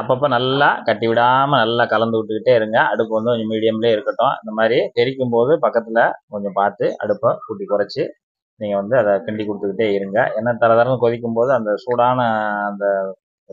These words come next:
கையில பட்டுச்சுன்னா ரொம்பவும் காந்த ஆரம்பிக்கும். அந்த தண்ணி நல்லா வத்துற அளவுக்கு நல்லா கிண்டி கொடுத்துக்கிட்டே இருங்க. இப்ப நல்லா இந்த அளவுக்கு ரவை வந்து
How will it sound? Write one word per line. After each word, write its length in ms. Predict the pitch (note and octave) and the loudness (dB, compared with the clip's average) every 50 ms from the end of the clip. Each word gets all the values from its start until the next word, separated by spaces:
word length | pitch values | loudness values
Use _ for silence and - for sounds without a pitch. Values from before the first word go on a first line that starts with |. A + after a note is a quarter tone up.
| - A2+ | -2 0
கையில 180 | A2 A#2 A#2 G#2+ | 0 2 0 0
பட்டுச்சுன்னா 400 | G#2 G#2 G2+ G2+ - - B2+ D3 B2+ G#2+ | -4 -4 -6 -8 -12 -6 -4 -2 -2 -2
ரொம்பவும் 500 | G2+ G2+ G2+ G#2+ G#2 G#2+ A2 B2 - - - - | -4 -2 -2 -2 0 0 -2 -2 -4 -4 -8 -8
காந்த 200 | F#2+ G2 G2 G2 F#2 | -8 -6 -4 -4 -4
ஆரம்பிக்கும். 440 | F#2 F#2+ F#2 F2+ F2+ - G2+ C3 E3+ - _ _ - | -4 -4 -8 -10 -12 -8 -8 -8 -8 -10 _ _ -12
அந்த 100 | A#2 A2+ A2+ C3 | -10 -4 -2 -2
தண்ணி 160 | C#3 D#3 D#3+ D3 | 0 2 4 4
நல்லா 140 | C#3+ D3 D3 C3+ | 4 4 2 2
வத்துற 240 | C3 B2 - C#3 C3 | 0 0 2 2 4
அளவுக்கு 360 | C3 C3 C3+ C3+ B2 C3 C#3+ C#3 - - - | 4 4 2 2 2 4 4 4 2 0 -2
நல்லா 160 | A#2+ A2+ A#2 A2+ - | 0 0 0 0 0
கிண்டி 160 | A2+ A2+ A2+ A2 | -2 -4 -2 -4
கொடுத்துக்கிட்டே 360 | A2 G#2+ G2 A2 G#2 A2 B2+ A#2 G#2+ | -4 -4 -4 -4 0 2 2 2 2
இருங்க. 220 | G#2 G#2 G#2 A2+ D3 F#3 - _ _ _ _ _ _ _ _ _ _ _ _ _ _ _ _ _ _ _ _ _ _ _ _ _ _ _ _ _ _ _ _ _ _ _ _ _ | 0 0 0 2 0 0 -2 _ _ _ _ _ _ _ _ _ _ _ _ _ _ _ _ _ _ _ _ _ _ _ _ _ _ _ _ _ _ _ _ _ _ _ _ _
இப்ப 120 | - C3 C#3+ C#3+ | 0 2 2 4
நல்லா 160 | C#3+ D#3 E3 D3+ | 4 4 4 4
இந்த 100 | D3+ D3+ | 4 4
அளவுக்கு 340 | D3+ D#3 D#3+ D#3+ D3+ D#3 F3+ A3+ C4 - - _ _ _ _ _ _ _ _ - | 4 4 4 2 2 2 2 2 2 -2 -6 _ _ _ _ _ _ _ _ 0
ரவை 160 | A2 A#2 B2 A#2+ A#2 | 2 4 4 4 2
வந்து 140 | A#2+ B2 | 0 -2